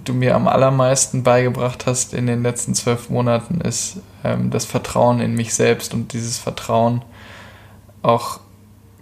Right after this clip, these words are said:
in meine Stärken mehr zu akzeptieren und auch zu haben und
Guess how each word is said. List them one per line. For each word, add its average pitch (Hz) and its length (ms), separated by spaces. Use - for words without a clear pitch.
in 123 140
meine 117 240
Stärken 120 800
mehr 123 320
zu 117 560
akzeptieren 120 1040
und 117 400
auch - 160
zu 120 220
haben 117 440
und - 500